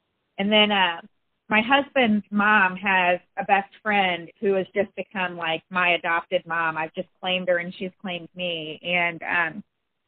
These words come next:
Karen, just from the get-go, would just tell me, "Just imagine her eyelashes.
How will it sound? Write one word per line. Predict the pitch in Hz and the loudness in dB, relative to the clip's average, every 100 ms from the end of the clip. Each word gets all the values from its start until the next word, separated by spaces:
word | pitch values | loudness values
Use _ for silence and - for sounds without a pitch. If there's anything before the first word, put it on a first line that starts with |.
| - | 2
Karen, | 240 254 285 285 | 6 8 8 6
just | 262 254 | 0 0
from | 247 226 | -2 0
the | 220 | 2
get-go, | 208 - 214 220 | 2 2 4 4
would | 220 208 | 4 0
just | 208 - | -4 -2
tell | 190 190 | -4 -2
me, | 190 202 202 _ _ _ _ _ - | -2 -4 -6 _ _ _ _ _ 2
"Just | 214 208 | 2 2
imagine | 214 185 170 185 220 | 2 4 4 4 0
her | 214 240 240 - | 4 8 8 8
eyelashes. | 226 233 208 175 170 - 165 156 - | 8 6 6 4 4 -2 -2 -2 -4